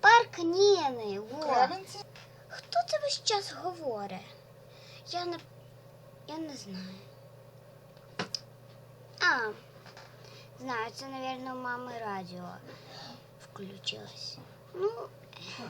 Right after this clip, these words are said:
Speaker 2: Да.
Speaker 1: ой. Ну, такс. Дальше. А це коли я сама навчилась плавати. Тато і мама були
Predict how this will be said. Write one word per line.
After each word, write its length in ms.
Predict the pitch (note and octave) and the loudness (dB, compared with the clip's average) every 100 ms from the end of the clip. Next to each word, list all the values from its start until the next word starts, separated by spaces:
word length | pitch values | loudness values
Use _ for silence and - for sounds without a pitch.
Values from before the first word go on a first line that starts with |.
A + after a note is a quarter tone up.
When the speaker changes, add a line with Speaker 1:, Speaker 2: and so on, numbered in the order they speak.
| - - - - | -12 -18 -20 -10
Speaker 2:
Да. 240 | - E4+ B3+ - - - - G3+ - - - - - - - | 0 0 0 -8 -20 -20 -16 -14 -14 -18 -20 -20 -20 -20 -12
Speaker 1:
ой. 460 | C#4 B3+ - - - - - - - - - - - - - - - | -6 -2 0 0 -4 -6 -10 -18 -20 -20 -20 -20 -20 -20 -20 -18 -12
Ну, 220 | D4+ D#4 - - - - - - - | -10 -10 -12 -20 -20 -20 -20 -18 -12
такс. 760 | - C#4+ A#3+ G#3+ - - - - - - - - - - - - - | 0 2 0 -6 -10 -10 -8 -10 -14 -20 -20 -20 -20 -20 -20 -12 -2
Дальше. 640 | B3 A#3 - - - - - - - | 0 0 -4 -10 -6 -6 -10 -12 -6
А 80 | |
це 240 | C4 G#4+ C5 | -2 0 0
коли 280 | - D4+ B3+ | 2 2 2
я 180 | C4 F4+ | 2 0
сама 420 | - D#4+ C#4 F#4 | 2 -2 4 6
навчилась 640 | F#4+ C#4+ - D4 C#4 B3 - - - | 6 4 0 0 -2 -4 -12 -16 -14
плавати. 760 | A#3+ A#3+ A3+ G#3+ G3 G3 - A#2 - - - - - - - - - - - - - - - - - - - - - - - | -4 0 2 2 -2 -6 -10 -12 -12 -16 -16 -18 -18 -18 -18 -20 -20 -20 -20 -20 -20 -20 -20 -20 -20 -20 -18 -18 -18 -18 -10
Тато 280 | C4+ C4+ C4+ | -6 -4 -2
і 60 | C4 | -4
мама 640 | C#4 E4 G4+ G4 F4 E4 | 2 8 10 10 6 0
були 560 | D4+ D4 D#4 D#4+ C#4 | -2 0 2 2 0